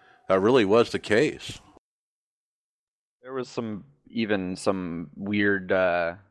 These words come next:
Speaker 2: four Xs for, like, you're running into the corner, someone just bump you in the back and just lightly touch you. They were giving four Xs for, too. So it's kinda didn't help that you're getting a four X quickly for contact that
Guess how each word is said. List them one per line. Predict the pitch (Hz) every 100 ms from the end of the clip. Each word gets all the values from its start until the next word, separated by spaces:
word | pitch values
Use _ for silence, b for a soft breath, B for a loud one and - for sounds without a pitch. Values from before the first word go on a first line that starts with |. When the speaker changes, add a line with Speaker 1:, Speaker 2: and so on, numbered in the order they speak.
| _ _ _ _ -
Speaker 2:
four | 107 101
Xs | 95 - 101 87
for, | - 90
like, | 90 90 92
you're | 92
running | 90 98 95
into | 92
the | 90
corner, | - 104 95 92
someone | - 92 87
just | 85 90 -
bump | 92 -
you | 98
in |
the | 87
back | 76 - 90 92 -
and | 87 85 87 85 -
just | 98 - - -
lightly | 95 78 90
touch | - 92 -
you. | 87
They | 82
were | 87
giving | 85 85 87
four | - 92
Xs | 85 85 - 82
for, | - 78
too. | - 90 85
So | - 90
it's | 87
kinda | - 98 87 85 _ b b b b b _ _
didn't | 117 104
help | 101 95 -
that | 92
you're | 85 95
getting | 95 90
a | 85
four | - 98 90
X | 87 -
quickly | - 92 - 87
for | - 90 87 85 - - - _ _
contact | - 101 95 - 82 -
that | 82